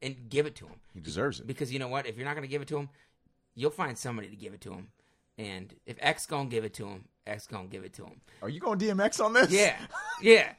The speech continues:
Speaker 2: <laughs> I love it.
Speaker 1: Because I, I tell you what, I, you know, Tom, uh, uh, Cael Sanderson would make a great, uh, co-head coach with Tom Ryan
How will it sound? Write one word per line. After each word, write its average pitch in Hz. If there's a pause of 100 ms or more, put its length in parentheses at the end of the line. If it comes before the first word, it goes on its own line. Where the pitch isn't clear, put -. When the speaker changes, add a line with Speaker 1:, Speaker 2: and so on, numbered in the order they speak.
(100)
Speaker 2:
<laughs> -
I 190
love 180
it. 147
Speaker 1:
Because 160
I, 151
I -
tell 196
you 135
what, 131 (1800)
I, -
you 135
know, 127
Tom, 165
uh, 127
uh, 120 (100)
Cael 196
Sanderson 127
would 107
make 110
a 110
great, 113
uh, 98 (300)
co-head 110
coach 104
with -
Tom 85
Ryan 90